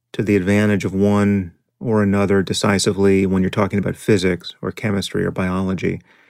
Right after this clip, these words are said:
or economics even. But when you're talking about right and wrong and good and evil, when you're talking about how to live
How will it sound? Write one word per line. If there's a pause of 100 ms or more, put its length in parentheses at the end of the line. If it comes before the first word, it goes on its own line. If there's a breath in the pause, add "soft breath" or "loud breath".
(220 soft breath)
or
economics (180)
even. (420)
But
when
you're
talking
about
right
and
wrong
and
good
and
evil,
when
you're
talking
about
how
to
live